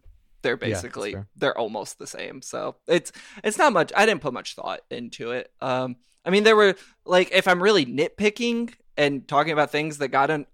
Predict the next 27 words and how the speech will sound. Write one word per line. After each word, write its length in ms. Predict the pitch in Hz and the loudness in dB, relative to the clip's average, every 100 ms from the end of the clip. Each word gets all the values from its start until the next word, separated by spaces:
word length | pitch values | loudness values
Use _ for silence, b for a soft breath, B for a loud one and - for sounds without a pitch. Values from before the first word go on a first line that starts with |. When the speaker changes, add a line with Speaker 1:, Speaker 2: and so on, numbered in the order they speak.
| - 139 | -6 -4
Speaker 1:
on 140 | 143 | -2
my 120 | 139 | -2
nerves 380 | 123 131 151 151 | -2 -2 -4 -4
that 140 | 131 131 | -2 -2
I 80 | 123 | -4
didn't 360 | - 135 131 | -2 -2 -2
even 220 | 135 131 | -6 -6
include 320 | 120 117 143 139 | -8 -6 -4 -4
in 100 | 131 | -6
the 80 | 117 | -8
review, 440 | 113 120 143 156 | -12 -10 -8 -6
like, 380 | 139 123 - 123 | -4 -6 -6 -12
the, 160 | 127 110 | -12 -12
the 100 | 123 | -10
catapult 640 | - 123 147 - 160 - | -6 -6 -4 -2 -2 -2
section 560 | - 160 - 180 165 139 143 | -6 -6 -6 -6 -6 -8 -10
in 120 | 151 | -6
the 80 | 143 | -6
remake 400 | 156 160 170 - | -4 -2 -2 -4
is 100 | 127 | -8
bad. 540 | 107 113 123 143 170 - | -4 -2 2 2 0 -2
<laughs> 80 | - | 0
It's 200 | 233 - - | 0 0 -2
actively 560 | 185 185 - 147 156 151 | 0 0 -2 -4 -2 -2
not 340 | 120 135 - | -2 -2 -4
fun. 360 | 135 123 135 151 175 b b b | -6 -6 -8 -14 _ b b b
Uh, 440 | - 127 135 131 | -2 0 0 -2